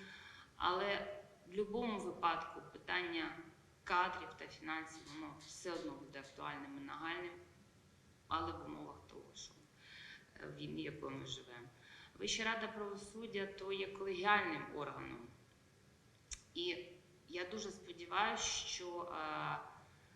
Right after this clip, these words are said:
кандидати, які будуть висунуті з'їздом, які будуть, а, не тільки з'їздом, які будуть працювати в Вищій раді правосуддя, це буде колектив однодумців.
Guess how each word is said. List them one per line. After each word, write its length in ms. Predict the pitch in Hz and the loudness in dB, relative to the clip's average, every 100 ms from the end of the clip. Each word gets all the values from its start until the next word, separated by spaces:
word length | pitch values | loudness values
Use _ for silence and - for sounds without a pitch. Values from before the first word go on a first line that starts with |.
| - | -12
кандидати, 680 | - 156 165 160 170 185 - 160 | -2 0 0 6 6 6 4 -2
які 540 | 151 - - 170 151 160 - - - - - - - | -4 -6 -2 0 0 -2 -10 -16 -20 -20 -20 -20 -16
будуть 380 | 156 165 165 165 | -6 -4 -4 -4
висунуті 540 | 165 160 160 151 151 143 | -6 -6 -4 -4 -6 -10
з'їздом, 520 | 143 160 175 170 151 | -8 -6 -4 -2 -2
які 240 | 143 - | -2 -6
будуть, 340 | 98 - - - - - - | -4 -2 -2 -6 -10 -4 -4
а, 300 | - - 277 | -4 0 2
не 100 | 285 | 4
тільки 460 | - 233 - 175 | 2 0 0 -6
з'їздом, 440 | 151 147 139 143 151 | -6 -6 -6 -4 -4
які 220 | 151 208 | -2 -2
будуть 300 | 220 196 190 | -2 -2 -2
працювати 520 | 170 - 170 165 160 | -6 -4 -2 -2 -2
в 40 | |
Вищій 220 | 151 147 151 | -2 -2 -2
раді 240 | 139 143 - | -6 -6 -8
правосуддя, 640 | 143 147 - 226 214 214 214 - - - | -10 -10 -10 -8 -2 -2 -2 -10 -16 -10
це 140 | - 208 | -4 -2
буде 260 | 208 175 | 0 -2
колектив 640 | - 151 147 143 - 180 180 - - - | -4 -4 -4 -6 -2 -2 -2 -8 -14 -12
однодумців. 800 | 160 147 151 151 156 170 - - | -8 -4 -4 -4 -4 -6 -8 -14